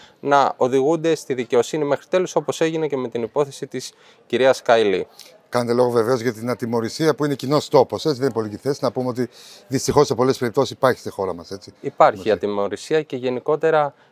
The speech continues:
Speaker 1: ε, είναι και αυτό που λέμε, «Ο φόβος φυλάει τα έρμα». Δηλαδή, οι ευρωβουλευτές, ε, κάποιοι που θα σκεφτόντουσαν ενδεχομένως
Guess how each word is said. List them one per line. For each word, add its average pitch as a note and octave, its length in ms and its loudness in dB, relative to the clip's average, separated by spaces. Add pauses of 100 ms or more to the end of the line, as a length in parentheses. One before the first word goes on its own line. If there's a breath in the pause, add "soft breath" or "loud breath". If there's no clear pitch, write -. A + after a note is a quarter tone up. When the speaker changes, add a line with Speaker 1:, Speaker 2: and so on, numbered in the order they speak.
Speaker 1:
ε, A#2+ 320 2
είναι D3 140 2
και C3+ 100 -2
αυτό C#3+ 160 -4
που C3+ 120 -4
λέμε, C#3+ 160 0
«Ο C3+ 40 -2
φόβος C#3 320 -2
φυλάει C3+ 240 4
τα C3 100 2
έρμα». G#2 320 2
Δηλαδή, G#2+ 500 2 (220 soft breath)
οι A2+ 100 0
ευρωβουλευτές, A2 920 2
ε, - 320 -16
κάποιοι C3 300 2
που B2+ 140 -4
θα A#2+ 120 -6
σκεφτόντουσαν C3 600 -2
ενδεχομένως A#2 760 0